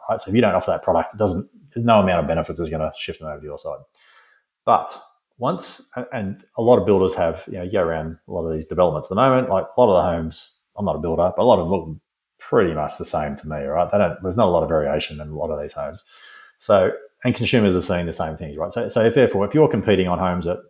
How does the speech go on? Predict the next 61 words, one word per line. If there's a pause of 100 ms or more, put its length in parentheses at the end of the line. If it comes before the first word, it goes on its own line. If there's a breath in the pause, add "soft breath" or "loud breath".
have
the
same
floor
plan
and
number
of
bedrooms
and
same
sort
of
characteristic
garage,
and
they
pretty
much
look
the
same,
what
are
you
gonna
do
to
differentiate
yourself
from
the
rest,
right?
And
that's
where
the
icing
on
the
cake
comes
in,
right?
And
this
is
where
the
research
leads
us
to
energy
efficiency,
because
what
the
research
shows